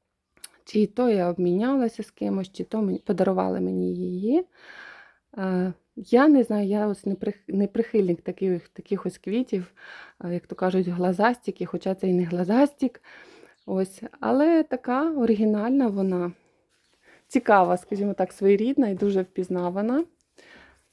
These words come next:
Ой, горщик один і три літра. Для квартири вона однозначно підійде, вона невеличка.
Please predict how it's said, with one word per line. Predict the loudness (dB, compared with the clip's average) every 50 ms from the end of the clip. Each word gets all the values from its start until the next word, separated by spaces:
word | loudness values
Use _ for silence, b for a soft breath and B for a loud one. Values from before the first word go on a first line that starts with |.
| _
Ой, | -12 -10 -10 -10 -10 _ -6
горщик | 0 2 4 4 4 2 0 -4 -2 0 0
один | 2 2 4 4 2 2
і | 0
три | -2 -2 -2 -2 -2
літра. | -2 -2 -4 -4 -4 -4 -6 -6 -6 -6 -8 _ _ _ _ _ _ _ _ _ _ -2
Для | 0 0
квартири | 2 2 2 0 0 0 0 2 2
вона | 2 0 0 -2
однозначно | -2 -2 -4 -6 -4 -2 -2 -2 -2 -4 -6 -8 -8
підійде, | -6 -8 -8 -6 -4 -4 -4 -4 -4 -4
вона | -2 -2 -2 0 0 0
невеличка. | 2 2 2 2 0 -2 -2 -2 -2 -2 -4 -8 -10 -10 -10 -10